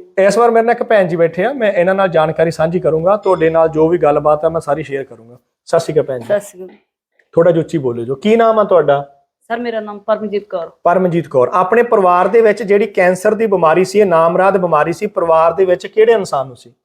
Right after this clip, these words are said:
Speaker 2: ਸਰ, ਮੇਰੇ ਫਾਦਰ ਸਾਹਿਬ ਨੂੰ।
Speaker 1: ਤੁਹਾਡੇ ਪਿਤਾ ਜੀ ਨੂੰ ਸੀਗੀ, ਹਨਾ?
Speaker 2: ਹਾਂਜੀ, ਸਰ।
Speaker 1: ਤੇ ਕਿੰਨਾ ਟਾਈਮ ਹੋ ਗਿਆ ਜਿਹੜੀ ਆਪਣੀ ਇਹ ਦਵਾਈ ਚੱਲਦਿਆਂ ਨੂੰ?
Speaker 2: ਸਰ, ਇਹ ਦਵਾਈ ਦੋ ਅਗਸਤ ਤੋਂ ਸ਼ੁਰੂ ਹੋਈ ਹੈ।
Speaker 1: ਦੋ, ਜਦੋਂ ਦਵਾਈ ਲੈਣ ਆਏ ਸੀ ਪਿਤਾ ਜੀ ਨੂੰ, ਜਿਹੜੀ ਸਮੱਸਿਆ ਸੀ ਸਰੀਰ ਦੇ ਕਿੰਨੇ ਕੁ ਹਿੱਸੇ 'ਚ ਸੀ?
Speaker 2: ਸਰ, ਬਹੁਤ ਜ਼ਿਆਦਾ ਸੀਰੀਅਸ ਸੀ। ਪੀ ਜੀ ਆਈ ਗਏ ਸੀਗੇ ਸਰ, ਉਹਨਾਂ ਨੇ ਜਵਾਬ ਦਿੱਤਾ ਹੋਇਆ ਸੀਗਾ।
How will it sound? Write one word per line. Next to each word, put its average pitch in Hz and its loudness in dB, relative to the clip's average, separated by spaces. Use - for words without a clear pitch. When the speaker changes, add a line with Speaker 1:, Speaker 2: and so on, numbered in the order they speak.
Speaker 2:
ਸਰ, 254 -6
ਮੇਰੇ 247 -10
ਫਾਦਰ 196 -2
ਸਾਹਿਬ 170 -10
ਨੂੰ। 170 -14
Speaker 1:
ਤੁਹਾਡੇ 202 4
ਪਿਤਾ 220 4
ਜੀ 208 2
ਨੂੰ 190 0
ਸੀਗੀ, 139 -8
ਹਨਾ? 214 -4
Speaker 2:
ਹਾਂਜੀ, 180 -16
ਸਰ। - -20
Speaker 1:
ਤੇ 196 4
ਕਿੰਨਾ 226 2
ਟਾਈਮ 233 4
ਹੋ 214 4
ਗਿਆ 214 4
ਜਿਹੜੀ 214 2
ਆਪਣੀ 202 2
ਇਹ 208 4
ਦਵਾਈ 170 2
ਚੱਲਦਿਆਂ 123 -4
ਨੂੰ? 120 -20
Speaker 2:
ਸਰ, 226 -8
ਇਹ 226 -2
ਦਵਾਈ 214 2
ਦੋ 208 2
ਅਗਸਤ 202 -2
ਤੋਂ 214 -6
ਸ਼ੁਰੂ 190 -4
ਹੋਈ 180 -6
ਹੈ। - -20
Speaker 1:
ਦੋ, 185 4
ਜਦੋਂ 202 4
ਦਵਾਈ 202 2
ਲੈਣ 233 2
ਆਏ 190 2
ਸੀ 208 -4
ਪਿਤਾ 202 0
ਜੀ 208 0
ਨੂੰ, 220 0
ਜਿਹੜੀ 226 -2
ਸਮੱਸਿਆ 190 0
ਸੀ 214 -4
ਸਰੀਰ 202 2
ਦੇ 220 2
ਕਿੰਨੇ 247 0
ਕੁ 240 0
ਹਿੱਸੇ 165 -2
'ਚ 135 -16
ਸੀ? 120 -20
Speaker 2:
ਸਰ, - -12
ਬਹੁਤ 220 -10
ਜ਼ਿਆਦਾ 196 0
ਸੀਰੀਅਸ 220 -6
ਸੀ। 240 -10
ਪੀ 208 -12
ਜੀ 190 -6
ਆਈ 202 0
ਗਏ 180 -2
ਸੀਗੇ 208 -8
ਸਰ, 214 0
ਉਹਨਾਂ 202 0
ਨੇ 208 -2
ਜਵਾਬ 170 2
ਦਿੱਤਾ 180 0
ਹੋਇਆ 208 4
ਸੀਗਾ। 208 0